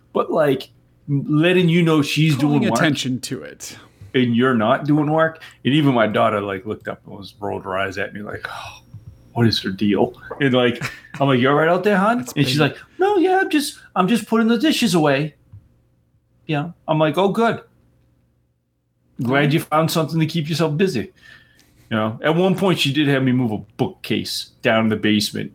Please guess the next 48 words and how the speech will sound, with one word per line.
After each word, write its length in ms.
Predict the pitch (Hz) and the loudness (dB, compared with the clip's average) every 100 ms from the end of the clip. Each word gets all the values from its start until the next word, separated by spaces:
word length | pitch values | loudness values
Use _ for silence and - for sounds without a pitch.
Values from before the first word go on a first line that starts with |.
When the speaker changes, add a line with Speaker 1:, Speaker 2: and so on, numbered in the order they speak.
| - | -2
Speaker 1:
Like, 240 | 120 139 - | 0 0 -2
I, 180 | 127 117 120 | -2 0 -2
I 40 | |
swear 720 | - - 123 127 117 107 104 107 | -4 -6 -2 0 2 0 -2 -4
it 180 | 117 | -2
didn't 240 | 101 117 110 | 0 0 0
need 160 | 113 | 0
to 60 | 107 | 0
be 100 | 110 | 0
moved, 420 | 120 120 123 123 - _ _ _ _ _ _ _ _ _ _ _ - | 2 2 0 -4 -20 _ _ _ _ _ _ _ _ _ _ _ -2
but 160 | 131 | 0
it 60 | 120 | 2
was 240 | 113 117 | 2 0
just 180 | 110 110 | 0 0
like, 240 | 107 104 104 | 0 0 -2
it, 300 | 120 - 131 | -6 -2 -2
it 160 | 113 | -2
just 240 | - 113 - | -2 -4 0
got 260 | 98 - | -2 -2
to 140 | 110 - | -8 -10
her. 120 | - - - - _ _ _ - | -12 -18 -20 -20 _ _ _ -18
It's 100 | - | -12
like, 80 | |
"Can 120 | - 165 | -4 0
you 80 | |
Speaker 2:
Mm. 60 | 202 | 2
Speaker 1:
move, 260 | 131 127 139 | 2 0 0
help 140 | 120 | 2
me 80 | 113 | 2
move 220 | 104 95 | 0 -2
this?" 220 | 107 101 110 | -4 -6 -8
And 60 | |
it's 100 | - | -10
like, 180 | 92 - | -12 -10
"Yes, 420 | - - - - - - - - | -12 -10 -12 -12 -16 -20 -20 -4
we 100 | 104 | 2
will 140 | 104 104 | 4 4
do 180 | 107 104 | 4 4
some 220 | 107 101 | 4 2
labor 400 | 95 85 85 - - - - | 2 0 -2 -6 -20 -20 -8
for 160 | 110 | -4
you 340 | 95 92 95 - - | -2 0 -2 -6 -6
to 60 | |
make 240 | 95 90 - | -4 -4 -4
you 80 | |
happy." 380 | 95 90 - 104 - - - - | -2 -2 -4 -8 -10 -20 -16 -4
And 160 | 123 | -2
then, 460 | 123 135 131 127 110 | 0 0 0 -2 -4